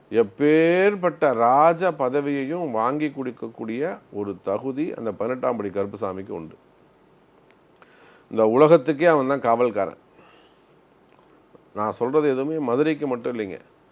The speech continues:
தமிழ்நாட்டுக்குன்னு இல்லைங்க, பாரத தேசம்னு இல்லைங்க, இந்த நா-, இந்த பிரபஞ்சத்திற்கு காவல்காரன் கருப்பசாமி தான். அது அஷ்ட பைரவர்னு சொல்றோம் நாம. அந்த எட்டு பைரவர்களையும் உள்ளடக்கிய ஒரு காவல் தெய்வம்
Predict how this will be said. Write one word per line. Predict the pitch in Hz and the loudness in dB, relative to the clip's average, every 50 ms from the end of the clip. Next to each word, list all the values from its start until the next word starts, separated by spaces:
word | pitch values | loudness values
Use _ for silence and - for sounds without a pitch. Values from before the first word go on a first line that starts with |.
| _ _ _ _ _ _ - | _ _ _ _ _ _ -4
தமிழ்நாட்டுக்குன்னு | 98 110 135 156 156 156 143 139 127 127 120 135 135 131 117 | -2 0 0 2 2 2 0 0 -2 -6 -8 -8 -8 -8 -8
இல்லைங்க, | 107 104 95 92 - - - _ _ _ _ _ _ - - 107 | -8 -8 -8 -10 -12 -14 -18 _ _ _ _ _ _ -18 -6 0
பாரத | 107 117 127 147 151 156 151 143 131 131 | 2 4 4 6 4 4 2 2 0 0
தேசம்னு | 127 113 120 120 123 131 123 107 | -2 -2 -2 -6 -6 -6 -6 -6
இல்லைங்க, | 101 98 92 82 67 - _ _ _ _ _ _ _ _ _ _ _ _ _ _ _ _ _ _ _ - 123 | -6 -8 -8 -10 -12 -16 _ _ _ _ _ _ _ _ _ _ _ _ _ _ _ _ _ _ _ -4 -2
இந்த | 131 135 135 131 123 120 120 123 | 0 2 2 2 2 2 0 0
நா-, | 123 131 139 135 | 0 2 2 2
இந்த | 131 127 120 104 - | 2 0 0 2 4
பிரபஞ்சத்திற்கு | 131 143 156 185 190 190 185 190 170 147 170 160 147 147 165 151 - | 4 6 6 6 4 4 2 0 2 2 -2 -2 -2 -4 -8 -4 0
காவல்காரன் | 151 139 147 151 160 160 135 143 131 131 135 147 147 127 | 4 4 4 4 2 0 2 0 0 0 -2 -4 -4 -4
கருப்பசாமி | 117 117 113 120 110 117 98 85 85 82 90 | -4 -4 -4 -8 -8 -8 -10 -10 -10 -12 -14
தான். | - - _ _ _ _ _ _ _ _ _ _ _ _ _ _ _ | -16 -20 _ _ _ _ _ _ _ _ _ _ _ _ _ _ _
அது | 107 104 110 101 | -4 -2 0 0
அஷ்ட | 101 104 - - 139 123 110 | 0 -2 -2 -2 -2 0 2
பைரவர்னு | 120 120 123 123 117 117 120 131 143 135 131 | 2 2 2 2 0 -2 -4 -4 -6 -6 -4
சொல்றோம் | 120 113 117 123 127 120 110 | -4 -4 -2 -2 -2 -2 -2
நாம. | 98 95 95 101 120 139 - - _ _ _ _ _ _ _ _ _ _ _ _ - - | -4 -4 -4 -6 -8 -8 -10 -16 _ _ _ _ _ _ _ _ _ _ _ _ -6 -4
அந்த | 120 123 123 120 120 127 | -2 0 0 2 2 0
எட்டு | 131 120 - - 170 170 170 160 135 | 0 -2 0 2 2 2 2 4 4
பைரவர்களையும் | 135 131 143 156 156 156 156 156 151 135 143 143 143 143 160 175 175 151 - 117 | 4 6 8 6 8 6 6 4 4 0 0 -2 -2 -2 -4 -4 -6 -8 -6 -2
உள்ளடக்கிய | 123 135 147 160 156 151 160 143 135 - 151 165 175 175 160 | 0 2 4 4 4 4 4 0 -2 -4 -2 0 0 2 2
ஒரு | 147 139 110 - 117 | 0 -2 -2 0 2
காவல் | 120 131 139 139 143 127 113 117 | 4 4 4 4 0 0 0 -2
தெய்வம் | 113 113 127 143 135 | -2 -2 -4 -6 -6